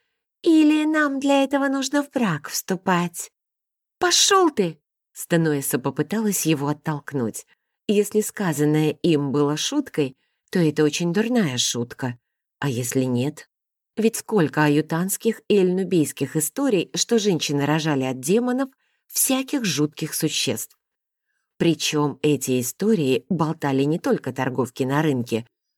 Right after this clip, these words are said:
но и были они записаны в некоторых достойных доверия анналах. Были похожие случаи даже в Орленсии. Женщины, разумеется, при этом становились ведьмами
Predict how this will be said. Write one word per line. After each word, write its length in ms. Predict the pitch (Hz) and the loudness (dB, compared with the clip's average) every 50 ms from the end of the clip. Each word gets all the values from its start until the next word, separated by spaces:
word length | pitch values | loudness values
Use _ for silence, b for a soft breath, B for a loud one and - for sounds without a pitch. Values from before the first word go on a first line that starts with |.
| _ _ | _ _
но 120 | - 170 | 0 2
и 120 | 160 151 143 | 2 2 2
были 340 | 117 110 143 160 226 240 196 | 2 2 2 2 2 2 0
они 260 | 156 135 135 131 135 | 0 0 0 0 0
записаны 760 | 131 143 127 127 - - 151 156 - - 196 190 202 214 208 | 0 -2 -4 -6 -4 -4 -4 -2 -2 -2 -2 0 0 0 0
в 80 | 185 156 | 0 -2
некоторых 600 | 143 131 131 123 - 131 123 - 123 127 117 110 | -2 -2 -2 -4 -4 -6 -4 -2 -4 -4 -4 -4
достойных 720 | 113 131 123 - - - 139 139 147 160 180 190 180 - | -4 -4 -6 -6 -4 -2 0 0 0 0 0 -2 -4 -4
доверия 680 | 127 135 131 113 113 123 123 123 123 127 131 135 - - | -4 -4 -2 -2 -2 -2 -2 0 -2 -2 -4 -4 -6 -8
анналах. 720 | - 143 135 143 147 160 170 165 139 113 110 117 - - - _ _ _ _ _ _ _ _ _ _ _ _ _ - | -8 -6 -6 -4 -4 -4 -4 -4 -4 -4 -6 -8 -10 -16 -20 _ _ _ _ _ _ _ _ _ _ _ _ _ -2
Были 360 | 170 151 170 165 156 180 208 | 2 4 4 4 4 4 0
похожие 640 | - - 247 240 - - 247 247 220 226 240 240 | -2 -4 -8 -6 -2 0 0 2 2 2 2 2
случаи 540 | 233 - - 240 240 240 233 - - 247 247 | 0 0 0 0 0 0 0 0 -2 -2 -2
даже 420 | 208 151 143 131 123 123 120 135 135 | -2 -2 -2 -2 -2 -2 -4 -4 -2
в 80 | 143 | -2
Орленсии. 880 | 151 143 147 156 160 160 165 165 - - - 233 208 147 117 107 113 - _ _ _ _ _ _ _ _ _ _ _ | -2 0 0 0 0 0 -2 -2 -4 -2 0 0 0 0 0 -2 -4 -8 _ _ _ _ _ _ _ _ _ _ _
Женщины, 580 | - 170 151 160 151 139 131 - 165 151 147 139 | -4 0 2 2 2 2 0 -2 0 0 2 2
разумеется, 680 | 139 143 139 147 143 139 143 147 151 147 - - - 139 | 0 0 -2 -2 -2 0 0 0 0 0 0 -2 -2 -2
при 200 | 120 143 139 131 | 0 2 2 2
этом 260 | 131 127 - 120 123 | 2 0 -2 -4 -6
становились 680 | 120 - - 135 127 135 131 120 120 113 120 117 120 - | -6 -4 -4 -2 0 0 0 2 2 2 0 0 -2 -2
ведьмами 640 | 139 156 208 226 233 220 226 233 233 233 240 240 | 0 0 0 0 0 0 2 2 4 4 2 0